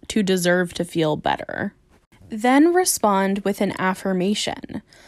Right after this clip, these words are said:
Come up with a response to the thoughts. Some examples are, "I am sick enough to deserve to feel better." "I am worthy of my own time and care." "My body needs nourishment, whether or not I am sick."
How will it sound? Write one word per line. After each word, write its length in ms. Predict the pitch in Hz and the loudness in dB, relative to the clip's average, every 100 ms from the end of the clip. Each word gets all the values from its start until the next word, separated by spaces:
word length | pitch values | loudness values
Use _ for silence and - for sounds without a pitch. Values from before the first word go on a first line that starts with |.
| - _ - | -20 _ -2
Come 200 | - 269 | 6 8
up 140 | 294 | 8
with 160 | 285 285 | 4 4
a 60 | |
response 580 | 247 240 - 185 175 185 | 4 4 2 2 2 0
to 120 | - 170 | -2 -2
the 100 | 170 | -2
thoughts. 640 | - - - - - - _ _ _ _ _ _ _ _ - | -4 -6 -8 -6 -8 -8 _ _ _ _ _ _ _ _ -4
Some 240 | - 233 | 2 4
examples 600 | 226 220 202 208 208 202 | 4 4 2 4 4 4
are, 420 | 190 185 185 180 | 4 6 6 2
"I 120 | - 196 | 0 -2
am 180 | 196 | 0
sick 300 | 208 - 240 | 0 0 2
enough 360 | 254 196 175 202 | 2 2 0 -2
to 120 | - | -6
deserve 460 | 202 202 180 175 185 | -2 0 0 0 -2
to 100 | - | -6
feel 240 | 196 196 190 | -2 0 2
better." 540 | 180 180 - - 208 _ _ - - - - | 4 2 0 -6 -10 _ _ -20 -20 -20 -4
"I 80 | 214 | 2
am 200 | 220 214 | 4 4
worthy 580 | 196 220 240 254 269 262 | 4 4 4 6 6 4
of 240 | 208 190 | 2 0
my 220 | 202 185 | 0 0
own 340 | - 196 196 208 | 0 0 2 0
time 600 | - 196 185 180 185 185 | 0 0 0 2 0 -2
and 220 | - 196 | -2 -4
care." 720 | 185 - 185 175 - - 214 - _ - - _ | -4 -2 0 0 -2 -6 -10 -12 _ -20 -20 _
"My 160 | 220 208 | 2 2
body 480 | 185 190 208 220 220 | 4 4 6 6 2
needs 340 | 208 202 - | 2 0 -2
nourishment, 720 | 196 196 220 208 165 - - - | -2 0 -2 -2 -6 -6 -8 -10
whether 520 | 196 214 247 311 233 | 2 4 6 6 4
or 120 | 226 | 4
not 340 | 220 208 220 - | 4 4 2 2
I 100 | 190 | 0
am 200 | 180 175 | 0 0
sick." 480 | - 190 - _ | 0 0 -2 _